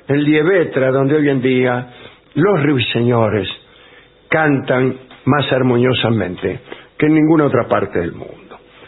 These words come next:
En cuanto a la cabeza de Orfeo, fue atacada incluso por una serpiente, pero vino Apolo.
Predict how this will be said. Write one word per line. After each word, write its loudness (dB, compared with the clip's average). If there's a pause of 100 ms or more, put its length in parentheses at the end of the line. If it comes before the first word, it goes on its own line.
(160)
En -14
cuanto 0
a 2
la 0
cabeza 2
de 2
Orfeo, 2 (1300)
fue 0
atacada 2
incluso 0
por 0
una 0
serpiente, 0
pero 2
vino 2
Apolo. 0